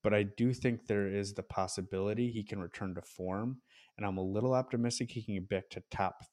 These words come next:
thirty starting pitcher. Um, I think the floor is top fifty, and he's definitely worth a shot,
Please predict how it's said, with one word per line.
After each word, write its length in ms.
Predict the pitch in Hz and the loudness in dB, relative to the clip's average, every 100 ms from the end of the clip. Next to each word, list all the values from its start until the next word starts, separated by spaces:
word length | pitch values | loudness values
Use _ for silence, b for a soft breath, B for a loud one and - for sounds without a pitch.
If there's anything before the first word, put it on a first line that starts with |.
| - | -2
thirty 380 | 98 98 113 120 | 2 4 2 0
starting 360 | - 123 135 | 0 0 0
pitcher. 520 | - 143 - 160 170 _ b b b b - | -2 -4 -2 -2 -4 _ b b b b -4
Um, 600 | 98 92 92 90 87 95 - _ - | 0 0 0 -2 -6 -10 -16 _ -6
I 60 | 104 | -2
think 220 | 120 120 | -2 -2
the 60 | 110 | -4
floor 460 | - 104 101 113 | 0 4 6 4
is 100 | 117 | 2
top 300 | - 107 98 | 4 4 4
fifty, 640 | - 104 98 - 135 147 - _ _ _ _ _ _ - | 0 0 0 2 2 0 -8 _ _ _ _ _ _ -4
and 420 | 101 95 95 95 | -2 0 0 -2
he's 160 | - 104 | -4 4
definitely 360 | 117 170 156 | 4 4 0
worth 260 | 117 110 110 | 2 2 0
a 60 | 95 | 0
shot, 600 | - 95 90 104 - | 2 2 2 0 -4